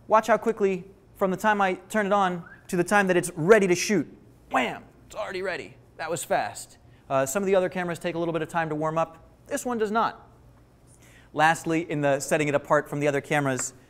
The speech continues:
uh, Mister Jose, check this out. The giant sideways flipping L E D viewfinder. On, uh, in this mode, you've got a nice three and a half inch screen. You can close that up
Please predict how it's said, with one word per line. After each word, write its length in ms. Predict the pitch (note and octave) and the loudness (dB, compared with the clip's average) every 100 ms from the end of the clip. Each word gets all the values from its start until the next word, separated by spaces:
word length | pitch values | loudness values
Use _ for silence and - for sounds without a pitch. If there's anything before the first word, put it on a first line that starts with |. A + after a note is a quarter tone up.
| - - | -20 -8
uh, 220 | C3 C3 - | -4 -4 -6
Mister 300 | D3+ C3 C#3 | -10 -8 -2
Jose, 280 | C#3 B2+ A#2+ | -2 -2 -4
check 200 | A#2 C#3 | -4 -6
this 160 | C#3 C3 | -6 -4
out. 260 | A2 G2+ - - | -4 -6 -14 -10
The 80 | C3+ | -6
giant 440 | B2+ C#3+ D3+ D#3 - - - | 2 4 4 4 -6 -16 -10
sideways 640 | - E3 D#3+ D#3 D#3 D3 | 4 4 6 4 2 0
flipping 520 | - D#3+ D3+ C#3 C3+ - - - | -2 -2 0 -4 -6 -12 -20 -4
L 160 | E3 D#3+ | 0 2
E 60 | |
D 160 | D3 D3 | 0 -2
viewfinder. 580 | D3+ D#3 C3+ B2 A2+ G2+ - - - - - | -2 0 0 -2 -4 -8 -14 -20 -20 -20 -8
On, 240 | D#3 D3 C#3 | -2 -2 0
uh, 220 | C3+ C#3 | -2 -2
in 140 | E3 E3 | -2 2
this 220 | A3+ A#3+ | 2 0
mode, 340 | F#3 F#3 F3 - - - | -2 -2 -4 -10 -18 -4
you've 160 | D3+ | 2
got 160 | D#3+ D3 | 4 4
a 80 | C#3 | 2
nice 340 | F3+ E3+ - | 0 -2 -4
three 220 | - F#3+ | -2 -2
and 60 | F#3 | 0
a 40 | |
half 220 | F3 F3 | -2 -4
inch 360 | F3+ E3 - - - - - | -6 -6 -10 -14 -20 -18 -10
screen. 580 | - F#3+ F#3+ G3 G#3 - - - - - E3+ | -4 -2 0 -4 -8 -16 -20 -20 -20 -14 -6
You 120 | F3 | -6
can 580 | - G3+ F#3 F3+ F3+ F3+ - - - - - - - - - | -2 0 0 -2 -6 -12 -20 -12 -12 -12 -20 -20 -20 -20 -4
close 280 | G3 G3 | 4 4
that 180 | F3+ F3+ | 4 4
up 300 | F#3 F#3 - | 2 0 -12